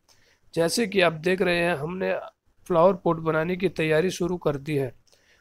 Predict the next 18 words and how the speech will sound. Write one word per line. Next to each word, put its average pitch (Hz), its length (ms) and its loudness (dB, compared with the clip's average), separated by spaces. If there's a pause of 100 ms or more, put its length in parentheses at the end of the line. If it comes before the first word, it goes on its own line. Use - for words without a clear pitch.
और 202 200 6
ये 190 180 8
फ्लावर 190 400 6
पॉट 165 300 2
बनकर 160 400 0
बस 165 320 0
तैयार 170 380 4
ही 185 180 4
हो 156 220 2
जाएगा। 143 480 0 (2000)
अगर 208 220 6
आपको 170 300 6
फ्लावर 180 360 6
पॉट 170 280 2
पसंद 180 360 2
आया 156 200 6
हो 151 200 2
तो 151 260 -4